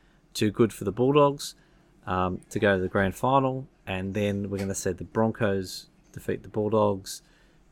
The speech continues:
uh, which puts the Bronco-, sorry, say the Broncos?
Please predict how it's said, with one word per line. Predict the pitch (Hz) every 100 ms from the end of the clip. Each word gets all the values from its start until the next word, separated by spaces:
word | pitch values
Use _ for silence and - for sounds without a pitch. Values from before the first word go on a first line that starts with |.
| _
uh, | 90 85
which | - 95 -
puts | - 120 - - - - 113
the | 104
Bronco-, | 90 127 123 104 95 - -
sorry, | - 104 92 - _ _
say | - 113
the | 92
Broncos? | 80 104 139 202 226